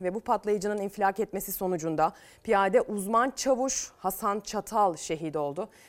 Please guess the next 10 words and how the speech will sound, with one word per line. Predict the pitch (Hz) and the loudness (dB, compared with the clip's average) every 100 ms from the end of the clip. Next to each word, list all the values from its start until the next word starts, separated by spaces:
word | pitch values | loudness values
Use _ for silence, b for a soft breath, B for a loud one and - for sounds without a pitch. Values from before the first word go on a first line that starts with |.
| B | B
ve | 190 | -4
bir | 185 - | -2 -2
askerimiz | 190 - 175 170 156 165 | -4 -2 -2 -2 -2 -2
de | 208 B B | -2 B B
yaralandı | 190 185 175 170 170 165 143 | 2 4 4 4 2 0 0
sevgili | - 170 151 156 | 0 2 2 0
izleyenler. | 156 147 151 143 151 - - B B | -4 -2 -2 -2 -2 -4 -6 B B
Konya'nın | - 294 294 247 240 254 - | 2 2 4 2 2 0 0
Ilgın | 269 311 208 196 | 0 0 0 -2
ilçesi | 180 233 226 254 - 269 | -2 -4 -2 -2 0 -4